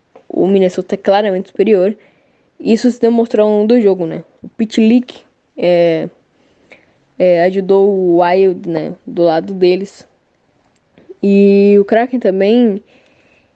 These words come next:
sofreu muito, né, com, com penalidades. E o Minnesota Wild se saiu vencedor.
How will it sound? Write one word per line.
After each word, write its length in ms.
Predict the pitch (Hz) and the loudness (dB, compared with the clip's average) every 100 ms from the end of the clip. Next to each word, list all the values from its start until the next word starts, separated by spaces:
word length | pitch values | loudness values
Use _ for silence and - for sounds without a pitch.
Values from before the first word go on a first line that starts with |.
| _ | _
sofreu 420 | - 226 247 254 | -6 -2 0 2
muito, 260 | 247 269 208 | 0 0 -2
né, 160 | 196 | -2
com, 340 | 190 190 175 - 208 _ _ _ _ _ | -4 -8 -8 -12 -16 _ _ _ _ _
com 140 | - 180 | -14 -4
penalidades. 960 | 190 190 190 190 180 180 247 - - _ _ _ _ _ _ _ _ 180 | -2 0 -2 -2 -2 -2 -4 -8 -20 _ _ _ _ _ _ _ _ -4
E 540 | 185 190 190 185 185 180 | 0 0 2 0 0 0
o 220 | 180 185 | 0 -2
Minnesota 500 | 185 185 185 180 175 | 0 -2 -2 -4 -2
Wild 420 | 165 165 175 180 - _ _ _ _ | 0 0 -2 -6 -16 _ _ _ _
se 120 | _ 220 | _ -6
saiu 440 | 202 185 185 190 | -2 0 0 -2
vencedor. 640 | 185 190 - 202 190 208 | -2 -2 -2 -2 0 0